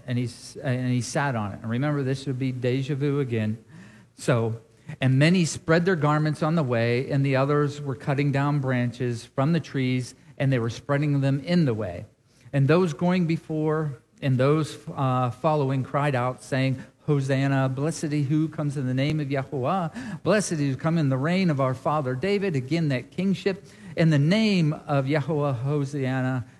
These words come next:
in the highest." And Yeshua went into Jerusalem, into the set-apart place, and having looked around, looked all around, he went out to Bethany with his twelve, as the hour was already late.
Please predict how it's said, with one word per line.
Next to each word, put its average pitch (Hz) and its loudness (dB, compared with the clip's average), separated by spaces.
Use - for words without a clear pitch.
in 147 2
the 135 2
highest." 120 -2
And 135 0
Yeshua 156 0
went 131 0
into 196 2
Jerusalem, 147 0
into 190 2
the 170 0
set-apart 196 -2
place, 127 -2
and 120 0
having 196 0
looked 175 -2
around, 139 0
looked 156 -2
all 156 2
around, 135 0
he 151 4
went 151 0
out 139 -4
to 135 -4
Bethany 165 0
with 143 -4
his 127 -2
twelve, 156 -2
as 143 0
the 135 0
hour 139 2
was 123 -2
already 123 -2
late. 127 0